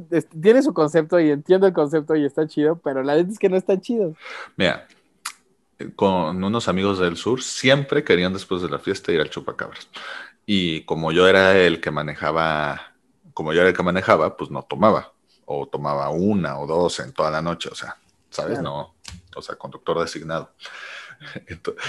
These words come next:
Speaker 2: y siempre a huevo querían ir a esos. Y yo, "No mames, están bien feos". "No es cierto, güey, son los mejores pinches tacos del sur". Y así se ponían bien intensos, ¿no? Y yo, "Güey, están bien feos, güey, nada más te gusta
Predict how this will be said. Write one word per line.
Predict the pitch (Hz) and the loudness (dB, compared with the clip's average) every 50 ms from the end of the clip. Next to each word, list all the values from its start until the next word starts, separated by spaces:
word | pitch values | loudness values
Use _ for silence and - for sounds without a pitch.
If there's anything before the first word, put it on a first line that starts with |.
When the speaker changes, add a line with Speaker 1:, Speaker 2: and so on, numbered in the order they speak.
| 143 92 92 92 - | -8 -10 -10 -12 -14
Speaker 2:
y | - | -14
siempre | - - 82 87 - - 80 | -8 -6 -6 -6 0 0 0
a | 76 | 0
huevo | 73 80 85 92 101 101 101 | 2 4 4 4 4 2 0
querían | - 82 80 85 87 | -2 -2 -2 -2 -2
ir | 85 82 | -2 -2
a | 80 | -2
esos. | 76 - - - - - | -2 -4 -8 -14 -14 -12
Y | 69 | -12
yo, | 78 | -10
"No | 85 104 117 | -10 -10 -10
mames, | 117 95 87 92 92 87 - - | -8 -10 -10 -8 -10 -10 -10 -12
están | - - - 85 87 | -16 -14 -14 -14 -8
bien | 92 101 101 95 | -6 -4 -4 -4
feos". | 98 - - 90 82 78 - - - - _ _ _ 180 - - - - _ | -6 -6 -6 -4 -4 -4 -6 -10 -16 -20 _ _ _ -16 -14 -14 -14 -12 _
"No | 113 110 127 | -2 0 0
es | 131 - | 2 2
cierto, | - - - 135 131 127 123 - - 120 113 | 2 2 2 2 0 0 -4 -2 -2 -2 0
güey, | 110 110 107 107 | 0 -2 -2 -2
son | - - 131 127 | -4 -4 -2 0
los | 131 131 127 | 0 2 2
mejores | 123 117 117 - 139 147 143 131 123 - - | 2 2 2 2 4 4 6 6 4 0 -4
pinches | - - 147 131 120 - 139 127 - - | -4 -4 -4 -4 -4 -4 -6 -6 -4 -2
tacos | - 131 - - 131 127 113 104 | -2 -2 -2 0 -2 -2 0 -2
del | 110 107 104 - | -4 -4 -4 -6
sur". | - - 123 117 104 - - _ - - - _ | -6 -6 -6 -8 -8 -12 -14 _ -20 -20 -20 _
Y | - 85 | -4 -4
así | 87 95 110 101 | -2 0 -2 -2
se | 95 - | -2 -4
ponían | - 87 90 95 | -6 -6 -4 -2
bien | 98 107 107 | -2 -2 -2
intensos, | 98 85 - 85 80 80 - - - _ | -2 -4 -4 -6 -6 -8 -10 -14 -12 _
¿no? | - - 180 - - - - - - - _ | -8 -8 -8 -10 -16 -16 -16 -18 -18 -16 _
Y | |
yo, | - - | -16 -6
"Güey, | - 95 95 - | -4 -4 -2 -4
están | - - - 92 110 117 | -6 -6 -4 -4 -2 -2
bien | 120 113 - | -4 -4 2
feos, | - 110 95 | 2 2 2
güey, | 85 78 73 | 2 0 -2
nada | 82 87 98 | -2 -4 -4
más | 120 - - _ | -4 -8 -4 _
te | 87 82 | -4 -2
gusta | 87 90 87 - - - - 151 180 202 | -2 -4 -6 -6 -8 -6 -6 -6 -6 -8